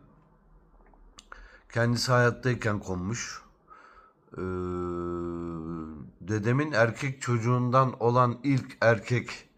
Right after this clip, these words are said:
torunu ben olduğum için bu ismi bana uygun görmüşler.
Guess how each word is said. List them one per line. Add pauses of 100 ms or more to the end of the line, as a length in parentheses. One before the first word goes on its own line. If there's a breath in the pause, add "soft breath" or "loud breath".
(180)
torunu (120)
ben
olduğum
için (560 loud breath)
bu
ismi
bana
uygun
görmüşler.